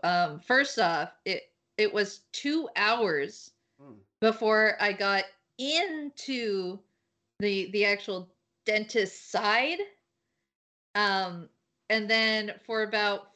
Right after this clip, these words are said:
Speaker 1: forty-five minutes or so, I was just sitting in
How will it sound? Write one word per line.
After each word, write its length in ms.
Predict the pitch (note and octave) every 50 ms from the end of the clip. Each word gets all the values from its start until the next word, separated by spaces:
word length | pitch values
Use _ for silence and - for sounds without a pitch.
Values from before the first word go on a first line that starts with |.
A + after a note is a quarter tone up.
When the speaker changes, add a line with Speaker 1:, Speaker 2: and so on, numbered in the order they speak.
| _ _
Speaker 1:
forty-five 760 | A#3+ A#3+ B3+ C4+ C4+ C4+ C4 - - C4 A#3 A#3 A3+ A3 G#3
minutes 400 | G#3 G#3+ G#3+ A3 A3 A3 A3 -
or 80 | G3 F3+
so, 460 | F3+ - - E3+ F3 F3 E3+ E3+ -
I 80 | - F3
was 240 | F3 F3+ F3 F3 -
just 300 | - G3 F#3+ - - -
sitting 400 | A#3 G#3+ G#3+ A#3+ A#3 A#3 A3+ A3
in 580 | - - G3 G3+ G3 F#3+ F#3+ F#3 F#3 F3+ F3